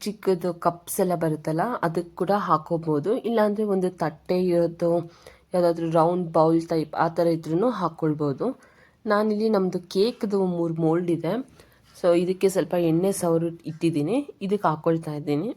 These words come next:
ಓಕೆ, ನಮಗೆ ಬೇಗನೂ ಆಗುತ್ತೆ. ನಾನು ಎಲ್ಲ ಕಪ್ಸ್ಗೂ ಅಂದರೆ ಮೋಲ್ಡ್ಗೂ ಮೂರು ಮೂರು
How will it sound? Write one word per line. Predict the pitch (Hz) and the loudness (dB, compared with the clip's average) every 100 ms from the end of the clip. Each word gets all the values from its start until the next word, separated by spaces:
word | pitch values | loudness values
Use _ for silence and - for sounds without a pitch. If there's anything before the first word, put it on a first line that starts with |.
| - - - _ _ _ _ _ _ _ 180 | -12 -20 -20 _ _ _ _ _ _ _ -6
ಓಕೆ, | 165 175 | -2 0
ನಮಗೆ | 165 160 170 165 156 | 2 2 2 0 2
ಬೇಗನೂ | 170 175 185 190 165 | 2 4 4 2 0
ಆಗುತ್ತೆ. | 156 156 156 165 196 | -2 -4 -2 0 0
ನಾನು | 190 180 175 170 170 165 | 0 0 2 2 2 2
ಎಲ್ಲ | 160 175 196 202 202 | 0 2 2 0 0
ಕಪ್ಸ್ಗೂ | 175 170 - - 175 180 196 | -4 -6 -10 -4 0 0 0
ಅಂದರೆ | 170 160 160 160 - - _ - | 0 0 0 -2 -12 -20 _ -4
ಮೋಲ್ಡ್ಗೂ | 175 175 180 170 208 196 | 2 2 2 2 2 4
ಮೂರು | 190 180 185 | 2 2 2
ಮೂರು | 185 170 165 | 2 4 2